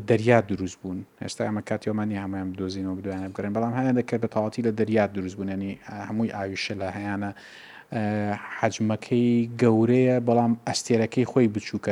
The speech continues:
لەبەرەوەی کە ئەستێرەکەی بچووکە و خۆی حەجمی گەورەیە، نزیکترە و بەڵام هێشتا ئەکرێ ئەگەری ژیانی تێدا هەبێ. ئە، ئێ، بەڵام، ئە، نزیکەی پێنج شەش هەزارێک دۆزراونەتەوە کە جێگەی سەرنجن و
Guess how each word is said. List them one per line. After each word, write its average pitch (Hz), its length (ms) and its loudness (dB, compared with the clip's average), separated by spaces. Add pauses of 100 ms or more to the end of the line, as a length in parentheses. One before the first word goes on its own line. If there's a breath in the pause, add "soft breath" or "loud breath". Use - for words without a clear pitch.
لەبەرەوەی 117 420 4
کە - 140 -4
ئەستێرەکەی 107 540 -2
بچووکە - 300 -8
و 104 100 -2
خۆی 107 200 -4
حەجمی 107 360 -2
گەورەیە، 110 340 2
نزیکترە 104 420 -2
و 120 80 2
بەڵام 113 220 0
هێشتا 107 260 -6
ئەکرێ - 240 -4
ئەگەری 107 320 -2
ژیانی 98 340 -2
تێدا 95 300 -4
هەبێ. 104 220 -2
ئە، - 760 -8 (960)
ئێ، 107 240 -2 (440)
بەڵام، 131 300 4 (160)
ئە، 127 100 4 (1600)
نزیکەی 131 720 4 (800)
پێنج 117 220 0
شەش - 220 -4
هەزارێک 120 420 4
دۆزراونەتەوە 110 800 2 (100)
کە 98 100 -2 (220)
جێگەی 104 340 -2
سەرنجن 95 460 -4 (460 loud breath)
و 107 80 -2